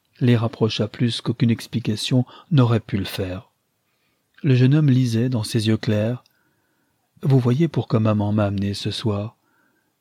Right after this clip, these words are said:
Et elle devinait dans les siens la réponse, « Pour rien au monde, je n'aurais voulu que vous ne fussiez pas venu. » « Je crois que vous connaissez ma nièce, la comtesse Olenska, »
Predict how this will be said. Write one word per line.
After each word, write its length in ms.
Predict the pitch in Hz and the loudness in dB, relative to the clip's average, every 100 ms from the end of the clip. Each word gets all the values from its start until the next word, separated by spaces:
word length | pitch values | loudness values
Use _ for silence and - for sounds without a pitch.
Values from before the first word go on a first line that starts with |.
| - | -2
Et 80 | 139 | 2
elle 140 | 110 | 2
devinait 360 | 107 110 110 104 | 2 0 0 0
dans 100 | 101 | -2
les 120 | 104 | -6
siens 260 | - 113 117 | -6 -4 -2
la 120 | 110 | -2
réponse, « 640 | 107 - 107 120 127 - _ - _ _ _ _ _ | -4 -6 -4 -4 -4 -6 _ -20 _ _ _ _ _
Pour 140 | - 117 | -2 2
rien 160 | 113 | 4
au 100 | 117 | 4
monde, 280 | 123 135 143 | 4 4 2
je 80 | 113 | 2
n'aurais 220 | 110 107 | 2 2
voulu 280 | 104 107 110 | 2 2 0
que 120 | - | -2
vous 100 | 113 | -2
ne 60 | 107 | -2
fussiez 380 | - 113 - 104 | -4 -6 -4 -2
pas 180 | 104 | -2
venu. » « 320 | 98 104 104 143 _ _ _ _ _ _ _ _ _ _ _ _ _ _ _ _ _ _ _ _ - | -2 -4 -6 -8 _ _ _ _ _ _ _ _ _ _ _ _ _ _ _ _ _ _ _ _ 0
Je 160 | 143 | 2
crois 260 | 151 - 190 | 2 0 -2
que 120 | 196 | 0
vous 100 | 165 | 0
connaissez 380 | 160 156 143 160 | 2 2 2 2
ma 100 | 151 | 4
nièce, 460 | 139 127 107 - | 4 2 0 -4
la 100 | 120 | -4
comtesse 440 | 113 120 113 120 113 | -2 -4 -2 -2 0
Olenska, » 640 | 120 117 113 - 117 131 | 0 0 -2 0 -2 -2